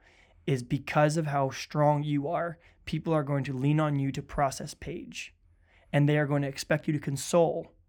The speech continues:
them for the loss of your wife. And it's gonna feel so backwards to you because you're not gonna want to leave them out to dry, but you also don't have the strength to console someone else right now 'cause you're going through it yourself."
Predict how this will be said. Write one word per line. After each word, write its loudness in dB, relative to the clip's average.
them 6
for -2
the 0
loss 4
of -10
your -4
wife. -10
And 8
it's 2
gonna 2
feel -6
so 0
backwards 0
to -4
you -2
because 2
you're 6
not 6
gonna 4
want 2
to 0
leave 4
them 2
out 0
to -16
dry, 0
but -2
you 2
also 0
don't -2
have -6
the -10
strength -6
to -10
console -8
someone -6
else -2
right -8
now -8
'cause -8
you're -6
going -4
through -10
it -14
yourself." -10